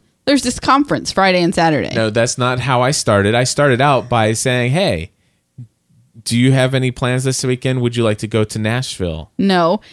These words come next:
Speaker 1: you said, "Do you want to go to Nashville, or do you care if I go to Nashville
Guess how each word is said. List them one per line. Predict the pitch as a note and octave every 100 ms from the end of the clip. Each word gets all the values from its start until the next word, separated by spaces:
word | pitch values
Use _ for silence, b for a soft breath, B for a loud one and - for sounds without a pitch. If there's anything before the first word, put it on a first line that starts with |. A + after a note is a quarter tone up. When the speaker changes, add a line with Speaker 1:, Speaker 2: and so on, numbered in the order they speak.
| B
Speaker 1:
you | - G#3
said, | - G3 F3 E3 B B -
"Do | E3+ A3+
you | A#3+
want | A#3+ A3
to | G#3+
go | G#3 A3
to | A#3
Nashville, | G3+ F#3 - F#3
or | F3 F#3+
do | F3+
you | F3+
care | - G#3+ G3+
if | F#3
I | F3
go | F#3 D#3+
to | - D3+
Nashville | B2+ C3 - A2+ F#3+